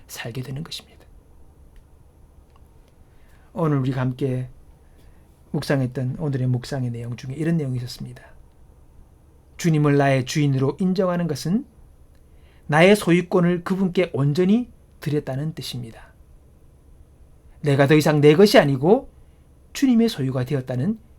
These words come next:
고백입니다." 내가 주님의 소유라는 것을 알고 인정할 때 여러분, 거기서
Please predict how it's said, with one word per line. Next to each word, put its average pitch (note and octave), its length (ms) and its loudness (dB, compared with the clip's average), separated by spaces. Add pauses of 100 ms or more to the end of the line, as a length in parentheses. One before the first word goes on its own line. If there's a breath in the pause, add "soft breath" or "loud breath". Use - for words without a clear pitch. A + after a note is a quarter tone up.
(160)
고백입니다." B2 600 -12 (3000)
내가 C#3+ 280 2
주님의 E3+ 340 2
소유라는 C3 480 -2
것을 B2 320 -6
알고 D3 720 -2 (1040)
인정할 G#3+ 460 6
때 - 320 -18 (640)
여러분, B2 240 -2
거기서 E3+ 480 -2